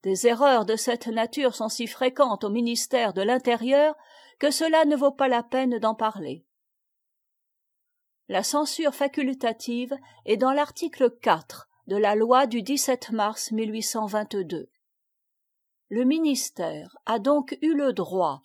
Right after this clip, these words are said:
si les circonstances sont graves, de mettre la censure par la première ordonnance, et conséquemment de nommer des censeurs. Mais la seconde ordonnance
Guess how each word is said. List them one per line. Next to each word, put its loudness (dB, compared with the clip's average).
si 2
les 4
circonstances 2
sont -4
graves, 2
de 8
mettre 6
la 4
censure 0
par 8
la 2
première 0
ordonnance, -6
et 2
conséquemment 0
de 0
nommer 6
des -2
censeurs. -6
Mais 0
la 0
seconde 0
ordonnance -6